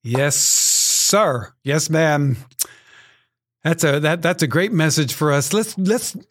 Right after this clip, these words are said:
spend this week doing, let's fill the earth with sorry and thanks, friends, <laughs> right? Amen to that. And speaking of thanks, today, Father's Day, let's not forget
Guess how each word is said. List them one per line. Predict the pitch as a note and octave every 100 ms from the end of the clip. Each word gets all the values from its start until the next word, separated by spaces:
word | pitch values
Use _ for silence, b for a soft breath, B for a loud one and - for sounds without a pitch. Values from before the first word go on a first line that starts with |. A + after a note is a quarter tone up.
| -
spend | F#3+ - - E3+ D#3
this | B2+ C3+ C3+
week | C3+ B2+ G2
doing, | C3+ B2+
let's | C#3+ G3 -
fill | - - - G#3+ A#3+
the | G#3+ G#3 -
earth | D3+ C#3+ B2+ B2+ - - _ _
with | D3+ C#3
sorry | - D3+ C3 B2+
and | B2 A2
thanks, | A2+ G#2 E2 D#2+ -
friends, | A#2+ A#2 B2 B2+ B2 - -
<laughs> |
right? | G#3 E3+ C#3 G3 G#3+ -
Amen | F3 G3+ D3 C#3+
to | A2+
that. | G2+ F#2+ E2 - _ _ B B B
And | E3+ D3+
speaking | - G#3 G#3 C4
of | B3
thanks, | - A3 F#3 B2 - - _ _ _ _ _ _ _ -
today, | C#3 C3+ D3 E3 D#3
Father's | - D3+ E3+ E3+ D#3
Day, | A2+ C3+ A#2+ A#2 A2 - _ _ _ _ _ -
let's | B2 -
not | B2+ C3 -
forget | B2+ C3 A#2+